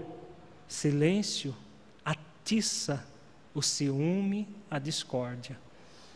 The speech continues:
Querem ter o prazer de fomentar cisânia. Jogaram pessoas umas contra as outras.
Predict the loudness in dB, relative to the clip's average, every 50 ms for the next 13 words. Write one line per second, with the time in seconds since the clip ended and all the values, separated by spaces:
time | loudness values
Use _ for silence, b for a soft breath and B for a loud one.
0 | b b b b b b b b b 6 10 12 12 12 12 10 12 10 10 10
1 | 10 10 10 10 10 8 6 2 6 8 8 8 10 8 6 2 -2 -8 -12 -14
2 | -14 -16 -18 -18 -14 -10 -10 -2 2 6 8 8 8 8 6 4 0 -6 -14 -16
3 | -18 -20 -20 -20 -20 -20 -20 -20 -20 -20 -20 -20 -20 -20 -20 -20 -20 -10 6 10
4 | 10 12 12 10 10 8 6 6 8 8 8 6 2 0 0 -2 -2 0 2 2
5 | 4 4 4 4 2 2 0 -2 -4 -6 -12 -16 -20 -20 -20 -20 -20 -20 -20 -20
6 | -20 -20 -20 -20 -20 -20 -20 -20 -20 -20 -20 -20 -20 -20 -20 -16 -6 4 8 10
7 | 10 10 12 10 10 10 8 4 0 4 6 6 6 8 6 4 6 8 8 10
8 | 10 8 6 4 2 0 2 4 6 6 6 4 2 2 2 2 2 2 4 4
9 | 4 4 4 6 6 6 6 6 4 0 -4 -6 -6 -4 -4 -6 -6 -8